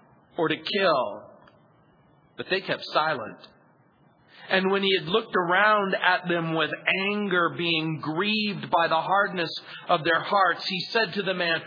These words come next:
'Stretch out your hand.' And he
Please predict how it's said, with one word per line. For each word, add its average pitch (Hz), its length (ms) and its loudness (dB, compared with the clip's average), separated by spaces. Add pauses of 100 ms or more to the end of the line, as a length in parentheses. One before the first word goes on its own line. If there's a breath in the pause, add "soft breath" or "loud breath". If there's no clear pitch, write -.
(160)
'Stretch - 840 0
out 196 380 4
your 160 320 4
hand.' 135 760 -2 (640)
And 151 100 -4
he 135 60 -2